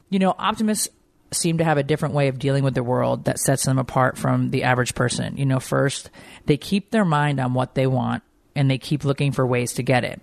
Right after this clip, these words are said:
They're very clear, and we're gonna get into this too, on their goals, and they're confident that they will accomplish them sooner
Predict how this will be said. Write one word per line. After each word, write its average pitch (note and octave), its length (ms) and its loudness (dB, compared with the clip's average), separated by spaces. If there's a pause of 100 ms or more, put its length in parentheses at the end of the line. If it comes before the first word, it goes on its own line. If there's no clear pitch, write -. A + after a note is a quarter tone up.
They're C#3 220 0
very F3 480 0
clear, G3+ 380 0
and F3 80 0
we're F3 60 -2
gonna E3 140 -2
get D#3+ 120 0
into D#3 160 -2
this D#3+ 200 0
too, C#3 320 0 (480)
on E3+ 280 0
their G3 100 0
goals, C3 400 0
and C#3+ 100 -2
they're C#3+ 160 2
confident A#3 800 0
that C#3 100 -6
they D3 120 0
will D3 120 4
accomplish G3 540 0
them C#3 160 2
sooner E3 640 0